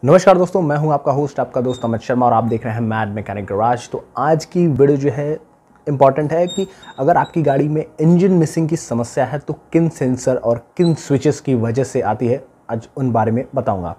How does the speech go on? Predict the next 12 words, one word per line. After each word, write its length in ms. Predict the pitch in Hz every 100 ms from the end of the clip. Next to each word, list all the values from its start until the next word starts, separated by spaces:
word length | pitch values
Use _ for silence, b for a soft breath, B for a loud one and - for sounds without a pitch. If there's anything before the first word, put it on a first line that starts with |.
| -
तो 60 | 160
टोटल 440 | - 170 202 190
जो 120 | 180
है 160 | 160 180
वो 200 | 165 180
चौदह 560 | 175 - 143 147 156
सेंसर 520 | 156 - 135 131 143 139 b b -
और 120 | 127
स्विचेस 440 | - 139 - 143
मिलाकर 400 | 127 120 123 127
होते 320 | 117 120 123
हैं, 200 | 147 165